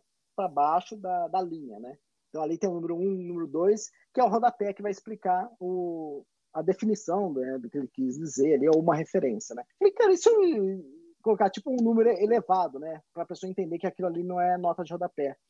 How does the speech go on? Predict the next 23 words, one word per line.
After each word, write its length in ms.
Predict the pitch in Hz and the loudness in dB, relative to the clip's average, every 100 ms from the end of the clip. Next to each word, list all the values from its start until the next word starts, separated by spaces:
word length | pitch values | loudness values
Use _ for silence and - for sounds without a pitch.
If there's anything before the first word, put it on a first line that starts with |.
| _ - | _ 0
Então 140 | 240 | 2
ali 120 | 220 | 4
eu 80 | 247 | 0
coloquei 260 | 233 214 247 | 0 -2 -2
um 60 | |
número, 260 | 233 220 190 | 0 0 -4
então, 220 | - 180 | -8 -6
sei 100 | 220 | 0
lá, 120 | 139 | 0
tem 100 | 170 | 0
o 40 | 180 | 0
número 200 | 214 214 | 2 0
três, 400 | 190 151 117 - | 2 0 0 -8
você 100 | 160 | -2
tá 120 | 196 | -2
no 100 | 185 | 2
tal 160 | 185 | 0
parágrafo, 420 | 180 165 175 185 _ | 2 2 2 0 _
você 60 | |
tá 100 | 180 | -4
lendo 220 | 170 175 | -2 -2
ali, 280 | 160 185 240 - | -4 -4 -8 0
aí 180 | 190 | 0